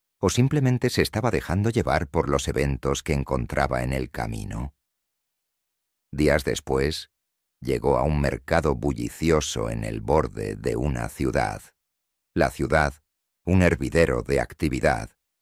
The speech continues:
era un contraste abrumador con la calma del desierto.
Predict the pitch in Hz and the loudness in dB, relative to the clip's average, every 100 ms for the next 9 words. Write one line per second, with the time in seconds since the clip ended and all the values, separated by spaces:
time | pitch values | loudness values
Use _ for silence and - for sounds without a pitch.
0 | _ _ 123 135 131 101 73 62 71 69 | _ _ 2 4 4 2 0 0 0 0
1 | - 78 67 - 71 60 62 73 55 57 | 0 0 2 2 0 0 0 0 0 -8
2 | - 69 58 52 53 76 64 52 60 60 | -4 -4 -4 -6 -2 0 2 0 -4 -4
3 | 60 57 65 62 80 58 53 - 58 52 | -4 -4 -4 -4 -2 -4 -4 -10 -10 -10
4 | 50 | -10